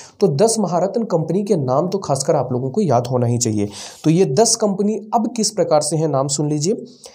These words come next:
पहला है भारत हेवी इलेक्ट्रिकल लिमिटेड यानी कि भेल, दूसरा है बीपीसीएल यानी कि भारत पेट्रोलियम कॉरपोरेशन लिमिटेड, तीसरा है सीआईएल यानी कि कोल इंडिया लिमिटेड, चौथा है आपका गेल इंडिया लिमिटेड, पांचवा है,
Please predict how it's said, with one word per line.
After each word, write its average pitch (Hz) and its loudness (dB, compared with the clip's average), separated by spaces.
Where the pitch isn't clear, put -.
पहला 226 4
है 233 4
भारत 185 2
हेवी 196 0
इलेक्ट्रिकल 202 -2
लिमिटेड 185 0
यानी 170 2
कि 185 -2
भेल, 170 2
दूसरा 175 -2
है 180 2
बीपीसीएल 190 0
यानी 180 0
कि 185 -4
भारत 160 0
पेट्रोलियम 170 2
कॉरपोरेशन 170 0
लिमिटेड, 185 0
तीसरा 214 4
है 208 2
सीआईएल 190 0
यानी 175 0
कि 190 -4
कोल 190 0
इंडिया 175 0
लिमिटेड, 175 0
चौथा 196 4
है 190 2
आपका 175 2
गेल 208 4
इंडिया 185 0
लिमिटेड, 180 0
पांचवा 175 0
है, 185 0